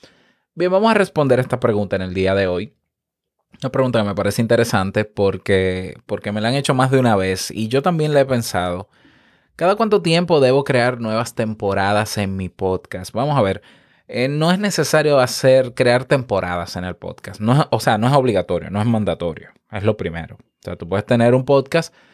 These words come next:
ya bien definido, para un nicho definido y, y simplemente no hacer temporadas. La, pero la verdad es que las temporadas son una especie de refresco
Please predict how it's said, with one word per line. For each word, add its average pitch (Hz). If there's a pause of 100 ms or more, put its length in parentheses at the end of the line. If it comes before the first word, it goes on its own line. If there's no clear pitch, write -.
(260)
ya 104
bien 113
definido, 147
para 92
un 101
nicho 120
definido 151 (580)
y, 110
y 113
simplemente 147
no 131
hacer 117
temporadas. 95 (440)
La, 165
pero 175
la 180
verdad 185
es 214
que 202
las 190
temporadas 151
son 135
una 147
especie 131
de 127
refresco 123